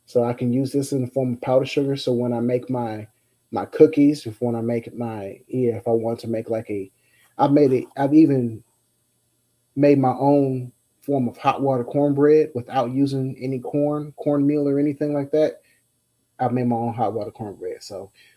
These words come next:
but this is a good brand right here. And if you look on the back, let me see if I can get that into focus. Erythritol, stevia extract,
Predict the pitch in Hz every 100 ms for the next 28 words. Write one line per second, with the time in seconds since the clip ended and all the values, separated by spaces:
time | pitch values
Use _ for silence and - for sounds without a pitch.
0 | - 113 143 160 147 123 113 123 110 120
1 | 120 113 104 127 107 87 107 123 131 160
2 | 156 135 117 131 104 - _ _ _ _
3 | _ _ _ _ _ _ _ - 113 -
4 | 117 107 104 110 107 98 - - 87 -
5 | 78 - _ _ _ _ _ _ _ _
6 | - 120 160 160 156 165 156 165 175 -
7 | _ _ - - 139 139 123 123 - -
8 | 113 104